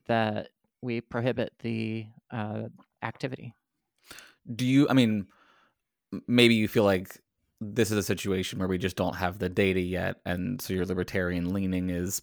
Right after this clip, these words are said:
Speaker 2: let people keep doing it until we have data that proves that it's so terrible that we shouldn't let people do it. Um, do you think we are at any risk of, like, acquiring sufficient data that you feel like we should stop people from transitioning?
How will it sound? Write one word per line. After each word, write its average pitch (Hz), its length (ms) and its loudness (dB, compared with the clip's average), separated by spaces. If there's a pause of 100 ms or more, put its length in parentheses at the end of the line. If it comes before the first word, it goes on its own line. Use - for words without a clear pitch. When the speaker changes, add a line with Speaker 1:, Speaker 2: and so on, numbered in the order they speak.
(100)
Speaker 2:
let 101 100 4
people - 200 -6
keep 92 240 -6
doing 92 260 0
it 90 140 0
until 90 260 -2
we 92 120 0
have 92 200 -6
data 95 280 -2
that - 180 -6
proves 90 300 -2
that 95 100 -2
it's - 140 -6
so 92 140 0
terrible 90 520 0
that 98 100 -2
we 98 80 -2
shouldn't 92 300 -4
let 85 80 -6
people - 240 -6
do 95 260 0
it. 95 180 -4 (600)
Um, 90 300 0
do 110 100 0
you 120 100 8
think 120 260 6
we 117 120 6
are 104 100 8
at 101 60 6
any 98 180 2
risk 95 400 2
of, 95 140 0
like, 90 420 -2 (360)
acquiring 95 640 4
sufficient 95 560 0
data 92 320 2
that 92 160 0
you 92 240 -4
feel 95 260 -2
like 92 240 0
we 92 120 -2
should 92 280 -4
stop - 580 -2 (140)
people 95 320 -4
from 92 260 -2
transitioning? 95 680 -4